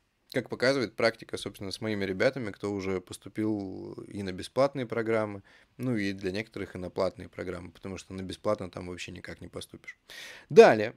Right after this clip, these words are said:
<clears throat> Публично выступить с докладом по общественно значимой теме на конференции или на форуме. Ну, в общем, да, это все ваши участия, которые требуют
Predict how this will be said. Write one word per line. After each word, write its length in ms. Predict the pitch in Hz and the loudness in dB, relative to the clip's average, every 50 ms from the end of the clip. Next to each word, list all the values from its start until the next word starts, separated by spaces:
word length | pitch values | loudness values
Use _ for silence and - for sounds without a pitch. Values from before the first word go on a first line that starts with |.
| _ _ | _ _
<clears throat> 580 | - - - - - - 170 120 98 92 - _ | -4 -2 0 0 0 0 0 -2 -6 -12 -10 _
Публично 420 | - 147 156 220 262 233 - 202 190 | -8 -6 -4 -4 -4 -4 -2 -2 -2
выступить 380 | 180 202 190 - 170 - 147 | -2 -2 -4 -6 -6 -8 -8
с 40 | 131 | -4
докладом 540 | 131 139 131 - 160 190 202 180 160 143 127 | -2 -4 -2 0 0 0 0 0 -2 -4 -2
по 180 | 143 143 143 139 | -2 0 0 -2
общественно 840 | - - 123 120 - - - - 170 - - - 160 160 156 156 | -2 -6 -8 -8 -8 -8 -6 -6 -6 -6 -6 -8 -8 -6 -4 -4
значимой 520 | 147 139 139 139 139 - - 143 131 127 120 | -4 -4 -4 -4 -6 -6 -8 -6 -6 -6 -6
теме 300 | 127 - 139 143 139 127 | -6 -6 -6 -6 -4 -6
на 100 | 120 110 | -6 -6
конференции 600 | - 113 110 - - 120 131 143 147 139 - 139 | -8 -10 -10 -10 -8 -6 -6 -6 -8 -8 -8 -8
или 100 | 127 120 | -6 -6
на 140 | 113 113 117 | -6 -8 -10
форуме. 400 | - - 127 113 104 92 90 98 | -6 -4 -4 -4 -4 -6 -8 -4
Ну, 200 | 120 190 240 262 | -2 -2 0 0
в 40 | 254 | 0
общем, 300 | 240 220 190 - 185 185 | -2 -4 -4 -8 -8 -4
да, 140 | 180 170 139 | 0 0 0
это 240 | 113 107 104 113 113 | 0 0 -4 -6 -10
все 200 | - - 190 175 | -6 -4 -2 -2
ваши 280 | 151 147 143 143 - | 0 -2 -2 -4 -6
участия, 560 | 131 120 117 - 151 156 156 156 - 147 117 - | -10 -8 -6 -4 -4 -4 -4 -4 -6 -6 -6 -6
которые 640 | - 107 - 123 127 131 120 107 101 95 95 92 | -8 -8 -6 -6 -6 -4 -4 -4 -4 -6 -6 -8
требуют 440 | 90 - 123 127 123 113 104 95 - | -8 -8 -8 -6 -6 -6 -8 -8 -10